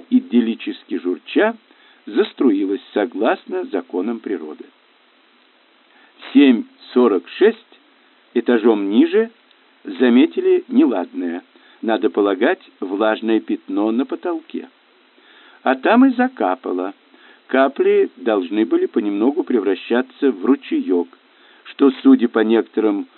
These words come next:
уловленным микрофоном репликам, имело-таки место. В квартире наверху внимательно слушали. В квартире внизу зло материлась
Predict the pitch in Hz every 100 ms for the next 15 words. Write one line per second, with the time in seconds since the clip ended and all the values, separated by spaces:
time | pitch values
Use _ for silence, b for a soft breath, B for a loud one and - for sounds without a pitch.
0 | b - 123 113 120 101 107 104 104 90
1 | - 107 107 101 95 104 92 90 90 104
2 | 98 92 120 135 - 190 - b b b
3 | 135 143 117 117 143 151 254 - 165 95
4 | - - - - _ _ _ _ _ _
5 | b b b b - 143 165 - 196 180
6 | 165 165 - 202 147 143 156 - 156 139
7 | - 220 - - 85 - _ _ b b
8 | - 117 127 110 135 123 117 117 95 123
9 | 208 160 87 101 113 127 110 104 107 117
10 | 196